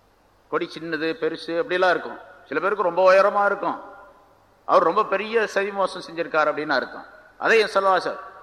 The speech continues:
"யு-, யுர்ஃபஅு லஹு பி கத்ரி கத்ரிஹி." அவருடைய மோசடிக்கு தக்கவாறு அந்த கொடி உயர்த்தப்படும். "அலா, அறிந்து கொள்ளுங்கள்,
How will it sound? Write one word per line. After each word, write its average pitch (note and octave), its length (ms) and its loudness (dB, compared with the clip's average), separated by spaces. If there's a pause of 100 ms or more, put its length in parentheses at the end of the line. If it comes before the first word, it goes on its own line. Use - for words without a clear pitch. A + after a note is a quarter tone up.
(100)
"யு-, F3 260 2
யுர்ஃபஅு A#3 600 4
லஹு G#3+ 340 6
பி F#3 80 0
கத்ரி G3 480 4
கத்ரிஹி." F3 920 0 (840)
அவருடைய F#3+ 420 2
மோசடிக்கு A#3 760 2
தக்கவாறு G#3 580 4
அந்த A#3 180 2
கொடி G3+ 260 0
உயர்த்தப்படும். E3+ 640 0 (2500)
"அலா, G3 500 8 (680)
அறிந்து G3+ 360 2
கொள்ளுங்கள், E3 800 -2